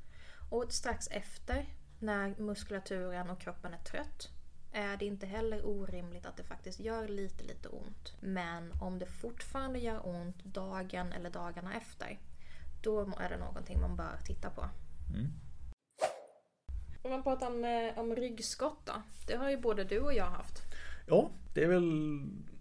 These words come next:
Speaker 2: otrevligt nog.
Speaker 1: Det är
Speaker 2: Kan man säga.
Speaker 1: Gud, ja.
Speaker 2: Framförallt om man tar ryggskotten som är av den mer, eh, akuta karaktären.
Speaker 1: Mm.
Speaker 2: Alltså en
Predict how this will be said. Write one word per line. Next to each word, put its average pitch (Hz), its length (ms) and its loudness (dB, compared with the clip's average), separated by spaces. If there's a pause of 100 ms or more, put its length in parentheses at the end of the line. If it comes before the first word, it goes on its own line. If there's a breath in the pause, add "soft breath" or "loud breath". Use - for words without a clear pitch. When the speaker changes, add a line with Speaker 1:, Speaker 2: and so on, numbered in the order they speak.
Speaker 2:
otrevligt 135 380 6
nog. 135 320 4 (120)
Speaker 1:
Det 226 240 4
är 214 580 4
Speaker 2:
Kan 165 100 12
man 143 140 8
säga. 147 260 10
Speaker 1:
Gud, 226 120 -4
ja. - 100 -8 (260)
Speaker 2:
Framförallt 185 580 8
om 151 100 2
man 139 100 4
tar 135 160 6
ryggskotten 113 500 0
som 117 160 2
är 107 80 8
av 107 200 6
den 113 160 4
mer, 104 400 4
eh, - 60 -2 (220)
akuta 156 420 2
karaktären. - 520 0
Speaker 1:
Mm. 104 260 -2
Speaker 2:
Alltså 110 160 0
en 110 360 0